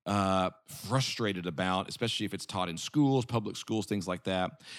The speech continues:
Um, and the, the last thing is this. Um, we, we might say that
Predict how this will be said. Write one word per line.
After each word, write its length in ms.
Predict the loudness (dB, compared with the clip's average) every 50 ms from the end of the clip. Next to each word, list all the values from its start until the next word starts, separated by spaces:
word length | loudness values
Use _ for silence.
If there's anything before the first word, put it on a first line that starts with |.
| -16 -8 -2
Um, 200 | 0 0 2 2
and 80 | 2
the, 80 | 0 -2 0
the 140 | 0 2 2
last 220 | 4 2 2 0 -2
thing 140 | -2 -2
is 120 | -2 -2 0
this. 340 | 2 2 2 2 0 -2 -4 0
Um, 400 | 2 2 4 4 2 0 -2 -6 -8 _ _ _ _ _ _ _ _ _ _ _ -18 -18 -18 _ -20 -18 -18 -14 -8
we, 120 | -6 -4 0
we 120 | 2 2 4
might 200 | 4 4 2 0
say 240 | 0 0 2 2 4
that 160 | 4 2 0